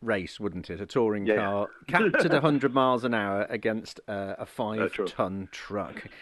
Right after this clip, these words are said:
Speaker 1: Well, I think we might get some support for that. Uh, now,
Speaker 2: <laughs>
Speaker 1: Stuart, you started off at Brands Hatch. You got a full, uh, series of racing right through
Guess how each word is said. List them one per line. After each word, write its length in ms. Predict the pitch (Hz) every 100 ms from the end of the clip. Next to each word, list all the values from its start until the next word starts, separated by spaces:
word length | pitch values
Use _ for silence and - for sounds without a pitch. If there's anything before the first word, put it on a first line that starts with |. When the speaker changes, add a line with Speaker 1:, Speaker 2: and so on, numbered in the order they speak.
| -
Speaker 1:
Well, 280 | 165 139 - - -
I 100 | -
think 240 | 143 170 151
we 80 | 147
might 240 | 180 240
get 160 | 220 202
some 160 | 226
support 380 | 208 202 185 147
for 100 | 139
that. 220 | 110 127 - - -
Uh, 120 | 185 185
now, 140 | 220
Speaker 2:
<laughs> 20 | 214
Speaker 1:
Stuart, 320 | 208 240 196
you 100 | 196
started 320 | - 247 220
off 140 | 196
at 100 | 170
Brands 320 | 143 135 120 -
Hatch. 280 | 101 104
You 80 | 135
got 100 | 160
a 40 | 190
full, 520 | - 170 156 127 113 113
uh, 220 | 113 113
series 480 | - - 127 120 113 -
of 240 | 117 107
racing 360 | 120 120 131 120
right 400 | 135 175 208 -
through 380 | - - 117 101